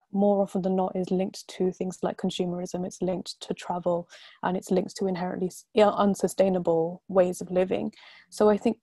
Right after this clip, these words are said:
that's, that's the first thing we need to change, is getting people into this sort of growth mindset where they are continuously learning and continuously open to change.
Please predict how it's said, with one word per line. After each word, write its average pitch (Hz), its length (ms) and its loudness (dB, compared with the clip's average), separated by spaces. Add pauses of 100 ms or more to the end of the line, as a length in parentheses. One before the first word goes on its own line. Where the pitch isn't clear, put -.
that's, - 540 0
that's - 200 0
the - 80 -8
first 190 280 0
thing 196 120 0
we 190 80 2
need 185 160 -2
to 202 80 -2
change, 190 320 -2
is 196 100 0
getting 208 320 -2
people 190 320 -4
into 190 280 -2
this 180 200 -4
sort - 220 -4
of 175 140 -4
growth 190 340 2
mindset 185 400 -4
where 190 120 0
they 190 140 0
are 185 100 -4
continuously 190 880 -2
learning 185 340 0
and 185 100 -8
continuously 185 640 -4
open 190 300 -4
to - 120 -6
change. - 460 -6